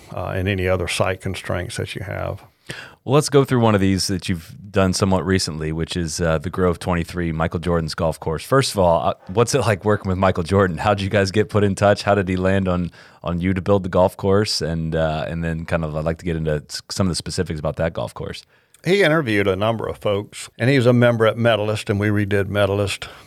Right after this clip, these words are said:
Speaker 1: a few years ago, and that's where I got to know, um, first introduced to, uh, to M J, and, um, just a great guy, just,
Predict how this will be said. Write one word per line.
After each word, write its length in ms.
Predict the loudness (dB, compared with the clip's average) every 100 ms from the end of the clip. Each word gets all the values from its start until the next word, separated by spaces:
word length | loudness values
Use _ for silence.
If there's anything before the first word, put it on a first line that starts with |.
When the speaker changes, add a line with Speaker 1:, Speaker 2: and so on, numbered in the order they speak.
| -20
Speaker 1:
a 60 |
few 180 | -8 -4
years 320 | -2 0 -2
ago, 460 | -4 -4 -2 -2 -4 -4
and 140 | -4 -4
that's 180 | -4
where 120 | -4 -2
I 80 |
got 180 | -2 -4
to 80 | -6
know, 440 | -4 -2 -2 -4 -6 -10 -18
um, 340 | -10 -8 -8 -6
first 300 | -2 -2 -2
introduced 600 | -6 -6 -4 -4 -4 -4
to, 260 | -4 -2
uh, 200 | -4 -6 -8
to 120 | -6 -2
M 200 | -2 0
J, 400 | 0 2 0 -2
and, 240 | -6 -8
um, 300 | -8 -8 -6
just 200 | -4 -4
a 60 | 0
great 260 | 2 2
guy, 360 | 2 2 2 0
just, 340 | 0 -4 -6